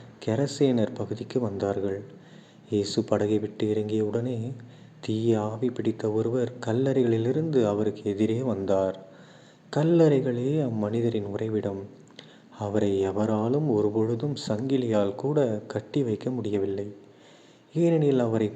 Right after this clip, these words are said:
பலமுறை விலங்குகளாலும் சங்கிலிகளாலும் கட்டியிருந்தும், அவர் சங்கிலிகளை உடைத்து விலங்குகளை தகர்த்து எறிந்தார். எவராலும் அவரை அடக்க இயலவில்லை. அவர் இரவு பகலாய் எந்நேரமும் கல்லறைகளிலும் மலைகளிலும் கூச்சலிட்டு கொண்டிருந்தார்.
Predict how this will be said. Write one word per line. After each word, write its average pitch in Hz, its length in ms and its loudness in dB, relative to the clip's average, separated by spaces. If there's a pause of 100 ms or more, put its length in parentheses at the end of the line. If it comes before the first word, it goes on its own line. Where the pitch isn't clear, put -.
பலமுறை 139 640 0
விலங்குகளாலும் 110 840 0 (100)
சங்கிலிகளாலும் 110 680 -2
கட்டியிருந்தும், 120 880 -2 (720)
அவர் 107 300 2 (100)
சங்கிலிகளை 131 520 2
உடைத்து 117 640 0
விலங்குகளை 123 580 0
தகர்த்து 143 520 -4
எறிந்தார். 101 600 0 (960)
எவராலும் 143 720 4
அவரை 107 300 0
அடக்க 135 360 -2
இயலவில்லை. 101 580 -2 (580)
அவர் 104 280 2
இரவு 127 460 0 (120)
பகலாய் 113 500 2
எந்நேரமும் 127 720 0
கல்லறைகளிலும் 120 720 2
மலைகளிலும் 117 600 0
கூச்சலிட்டு 135 560 0
கொண்டிருந்தார். 101 800 0